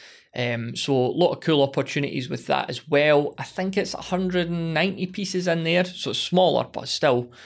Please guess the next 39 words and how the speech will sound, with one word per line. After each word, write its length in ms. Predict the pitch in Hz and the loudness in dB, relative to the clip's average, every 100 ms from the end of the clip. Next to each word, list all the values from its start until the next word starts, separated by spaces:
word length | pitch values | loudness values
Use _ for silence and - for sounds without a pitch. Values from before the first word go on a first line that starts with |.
| - - | -20 -12
a 80 | - | -10
tre-, 300 | - 131 123 - | -4 -4 -4 -8
tremendous 500 | - 139 135 143 127 | -4 0 2 0 0
amount 320 | 135 131 127 | 0 0 -2
of 300 | 127 123 123 - | 0 0 0 -4
terrain 420 | 127 135 139 131 | -2 0 -2 -4
in 180 | 135 135 | -4 -2
the 60 | 139 | -2
boxes. 640 | 135 135 - 127 123 123 - _ _ _ | 0 0 0 -6 -6 -8 -10 _ _ _
So 140 | - 202 | 0 2
like 180 | 214 175 | 2 2
I 60 | |
say, 220 | - 165 | 2 2
everything's 520 | 160 160 165 156 135 123 | 2 2 -2 -2 -4 -2
flat 380 | - 131 135 | 0 0 0
packed 400 | - 139 139 - | -2 -2 -2 -6
when 100 | 131 | -8
you 80 | 131 | -8
take 300 | 123 143 139 | -2 -2 0
it 80 | 135 | -2
out 100 | 131 | -2
the 80 | 131 | 0
boxes. 760 | 131 139 - - 139 127 - - | 2 2 2 0 0 0 -4 -4
Uh, 360 | 135 123 123 123 | -2 0 2 0
I 60 | |
was 180 | 123 156 | -2 -2
having 200 | 143 - | -4 -2
a 80 | 131 | -4
good 180 | 139 139 | -4 -4
look 240 | 135 131 | -4 0
at 60 | 135 | 0
all 200 | 131 131 | 0 -2
the, 320 | 131 123 120 | 0 0 -2
the 120 | - | -6
really 220 | 135 147 135 | -4 -2 0
stunning 580 | - - 135 135 135 127 | -2 0 0 0 -2 0
visuals 500 | 135 143 147 143 131 | 2 4 2 2 -2
and 140 | 127 | -6
artwork 640 | - 123 131 131 131 - | -2 0 0 2 0 -2